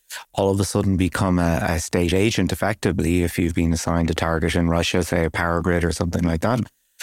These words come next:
Um, so in a sense, we're coming to this explosion of identity where looking at that idea where, you know, you're at work, you're at home,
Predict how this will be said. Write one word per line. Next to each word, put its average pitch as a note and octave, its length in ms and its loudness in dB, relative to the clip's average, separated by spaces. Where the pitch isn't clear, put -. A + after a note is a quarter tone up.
Um, G2+ 240 0
so D3 360 0
in D3+ 180 2
a D3+ 60 2
sense, G3 260 2
we're E3+ 100 2
coming D#3+ 300 2
to C3+ 100 -2
this A#2+ 220 0
explosion A2 840 2
of F#2 260 0
identity F#2 680 0
where F2+ 360 0
looking A#2 580 0
at F#2 240 -2
that F2+ 240 -2
idea F2+ 480 2
where, F2 240 2
you F2+ 140 2
know, F2 160 2
you're F#2 320 2
at E2+ 260 -2
work, F2+ 400 0
you're F2 160 2
at E2 140 0
home, F#2 580 2